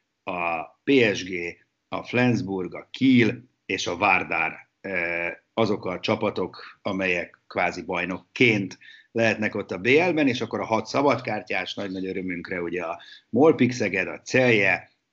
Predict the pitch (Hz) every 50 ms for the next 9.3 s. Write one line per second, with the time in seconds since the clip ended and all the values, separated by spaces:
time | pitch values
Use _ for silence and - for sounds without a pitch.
0 | _ - - 95 90 87 104 127 131 127 110 107 104 98 98 95 90 92 - _
1 | _ _ _ _ _ - 90 92 104 123 127 120 120 120 - - - - _ _
2 | _ _ _ - 104 98 - - 98 - 127 131 131 123 - - - - - -
3 | - 87 82 85 - - 95 87 78 - - _ _ _ - - 110 101 - -
4 | 98 92 90 87 92 107 123 160 - - - _ - - - - - - - 127
5 | 120 117 120 - - - - - 117 120 120 117 113 113 113 110 110 110 107 110
6 | - _ _ _ _ _ _ _ - 120 110 - - - - _ _ _ _ _
7 | _ - 107 107 101 95 98 107 113 120 120 110 - - - 113 107 95 85 107
8 | 104 104 92 - _ _ _ _ _ - 107 101 95 92 92 92 90 87 90 90
9 | 90 90 92 92 90